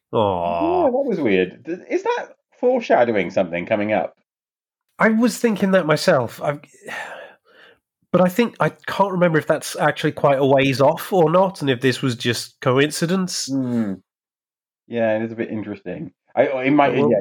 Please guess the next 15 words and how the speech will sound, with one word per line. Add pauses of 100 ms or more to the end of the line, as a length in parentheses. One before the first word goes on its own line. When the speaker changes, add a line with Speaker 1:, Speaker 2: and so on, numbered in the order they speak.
Speaker 2:
just
being
like,
um, (260)
a, (340)
a
way
of (140)
her
sort
of
having
to
speak
to